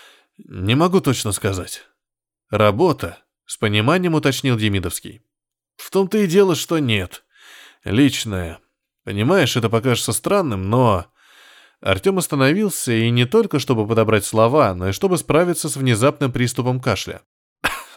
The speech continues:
<coughs> "Мне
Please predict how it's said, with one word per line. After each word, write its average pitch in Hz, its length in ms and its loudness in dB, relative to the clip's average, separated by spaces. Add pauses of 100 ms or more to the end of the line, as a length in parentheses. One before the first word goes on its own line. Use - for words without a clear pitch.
(1000)
<coughs> 120 280 -2 (1400)
"Мне 101 680 -2